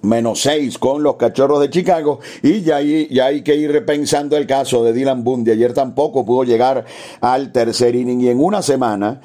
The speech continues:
de dos salidas para Dylan Bundy, menos cinco. Este sí está grave, de verdad, este lanzador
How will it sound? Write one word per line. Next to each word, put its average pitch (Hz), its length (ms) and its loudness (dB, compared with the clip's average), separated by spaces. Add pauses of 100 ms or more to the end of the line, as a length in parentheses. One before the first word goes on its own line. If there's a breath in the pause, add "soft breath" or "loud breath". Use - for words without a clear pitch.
(240 loud breath)
de 127 280 0
dos 165 240 0
salidas 139 500 2
para 110 300 0
Dylan 147 320 0
Bundy, 143 360 0
menos 175 560 0
cinco. 127 460 0
Este 123 220 0
sí 127 100 0
está 151 260 0
grave, 123 360 2
de 92 80 0
verdad, 113 280 0
este 110 160 -2
lanzador 117 540 0